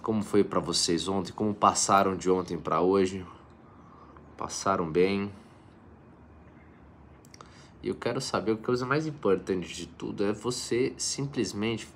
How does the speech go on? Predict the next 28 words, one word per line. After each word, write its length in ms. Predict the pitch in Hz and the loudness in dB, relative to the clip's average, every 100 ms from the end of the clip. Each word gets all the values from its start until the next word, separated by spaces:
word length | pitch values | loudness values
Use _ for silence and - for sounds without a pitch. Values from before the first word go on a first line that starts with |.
| - | -6
porque 320 | 135 139 143 | -2 0 0
muitas 320 | 147 156 123 | 0 0 0
vezes 240 | 113 127 | 2 0
a 20 | 120 | 0
gente 160 | 120 | -4
vem 140 | 120 120 | -2 -2
aquele, 260 | 117 117 | -2 -2
baixa 320 | 98 101 113 | 2 2 2
aquele 240 | - 87 80 | -4 -6 -6
desânimo, 540 | 71 78 92 92 82 | -6 2 4 4 -2
que 140 | 80 - | -8 -10
a 20 | |
gente 180 | 98 - | -10 -6
fala 160 | 92 | -4
assim, 220 | 90 95 | -4 -6
"Porra, 260 | 95 - 104 | -8 -8 -8
assim, 220 | 101 104 | -10 -12
mas 200 | - 120 | -10 -8
eu 80 | 120 | -6
ainda 280 | 123 131 131 | -4 -4 -4
não 160 | 131 | -6
tenho 340 | 113 - 110 110 | -8 -8 -6 -6
o 20 | |
resultado 580 | 104 95 - - 80 80 | -6 -6 -8 -6 -6 -8
que 140 | - | -10
eu 80 | 78 | -10
busco, 540 | 73 71 71 - - | -8 -8 -10 -12 -16
né? 180 | 73 87 | -10 -10